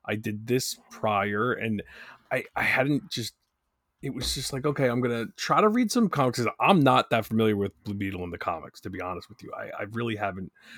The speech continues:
read much of, I've n-, I don't think I've ever read a solo Blue Beetle comic. So I was like, "All right, what have I seen that's Blue Beetle?" And I, I remember he plays a huge part in Young Justice,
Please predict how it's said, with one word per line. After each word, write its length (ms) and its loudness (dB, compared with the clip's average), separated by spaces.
read 160 6
much 260 2
of, 160 -8
I've 180 4
n-, 240 2
I 100 0
don't 140 4
think 140 0
I've 120 0
ever 300 6
read 220 2
a 80 -4
solo 640 0
Blue 180 -8
Beetle 280 -8
comic. 380 -14
So 460 2
I 80 2
was 140 2
like, 100 4
"All 80 8
right, 120 2
what 200 4
have 320 8
I 120 6
seen 500 0
that's 160 -6
Blue 200 -8
Beetle?" 440 -4
And 100 -16
I, 140 -12
I 40 -4
remember 560 -4
he 180 -10
plays 240 -8
a 60 -10
huge 460 -2
part 440 0
in 360 -8
Young 220 -4
Justice, 560 0